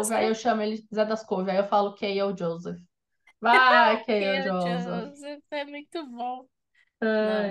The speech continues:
Speaker 2: Não.
Speaker 1: ai. Bom, gente,
Speaker 2: É
Speaker 1: é
Speaker 2: isso
Speaker 1: isso.
Speaker 2: mesmo.
Speaker 1: Foi um episódio
Speaker 2: Tá.
Speaker 1: aí mais direto ao ponto, mas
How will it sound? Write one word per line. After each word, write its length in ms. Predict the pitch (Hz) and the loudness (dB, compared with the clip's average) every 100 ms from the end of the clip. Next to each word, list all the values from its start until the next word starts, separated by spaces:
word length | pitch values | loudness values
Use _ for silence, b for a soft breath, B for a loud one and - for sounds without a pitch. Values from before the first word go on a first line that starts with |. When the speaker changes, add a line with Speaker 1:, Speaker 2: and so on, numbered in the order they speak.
| 196 | -4
Speaker 2:
Não. 200 | 196 196 | -6 -6
Speaker 1:
ai. 100 | 196 - _ _ _ _ _ _ _ _ | -10 -14 _ _ _ _ _ _ _ _
Bom, 200 | 453 311 | 2 2
gente, 340 | 254 220 233 | 2 0 2
Speaker 2:
É 40 | 320 | 2
Speaker 1:
é 40 | |
Speaker 2:
isso 80 | 403 277 | 2 0
Speaker 1:
isso. 80 | 269 | -4
Speaker 2:
mesmo. 460 | 226 208 208 208 202 _ | -4 -2 -4 -6 -14 _
Speaker 1:
Foi 300 | - 294 294 | 0 2 2
um 60 | 294 | -4
episódio 420 | 277 233 226 240 | -8 -2 0 0
Speaker 2:
Tá. 60 | 240 | 0
Speaker 1:
aí 220 | 247 233 | 0 -2
mais 420 | 220 220 220 220 | -2 0 0 2
direto 280 | 220 208 214 | 2 2 2
ao 120 | 214 | -2
ponto, 340 | 214 247 - _ - | -2 -6 -8 _ -4
mas 400 | 240 247 247 | -2 -2 -6